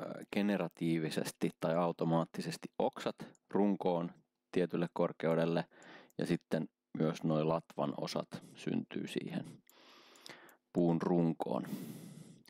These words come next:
Okei, mä aloitan uuden tiedoston ja katsotaan, miten tää tehdään. Eli mä menen täältä File, New ja General.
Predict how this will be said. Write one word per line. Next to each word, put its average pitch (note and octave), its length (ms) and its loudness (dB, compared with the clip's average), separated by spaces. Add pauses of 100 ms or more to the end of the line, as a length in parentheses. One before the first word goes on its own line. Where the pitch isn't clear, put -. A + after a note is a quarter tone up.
(520)
Okei, C#3 320 0 (460)
mä G#2 200 2
aloitan F#2 420 2
uuden G#2 340 2
tiedoston F#2 540 0
ja E2 120 2 (200)
katsotaan, E2 420 -2
miten D#2+ 280 0
tää - 200 0
tehdään. - 440 -2 (1300)
Eli F2 180 0
mä F2 160 4 (180)
menen F2 260 4
täältä E2 220 0
File, A#2 460 0
New G2+ 340 4
ja F2 200 0
General. G2+ 580 2